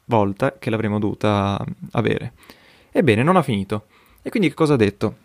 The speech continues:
"Vi faccio un piccolo favore, nei prossimi giorni vi carico una lezione in cui vi parlo delle ultimi, degli ultimi argomenti." Chiaramente le manca meno di quanto manca per esem-, nell'altro caso.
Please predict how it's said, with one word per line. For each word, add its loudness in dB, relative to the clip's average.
"Vi -10
faccio 0
un -6
piccolo 0
favore, 2
nei 0
prossimi -2
giorni 2
vi -2
carico 2
una 4
lezione 0
in -2
cui 2
vi 0
parlo 0
delle 4
ultimi, 2
degli 4
ultimi 4
argomenti." -2
Chiaramente 2
le 6
manca 0
meno 0
di -2
quanto 2
manca 2
per 0
esem-, 2
nell'altro 4
caso. -4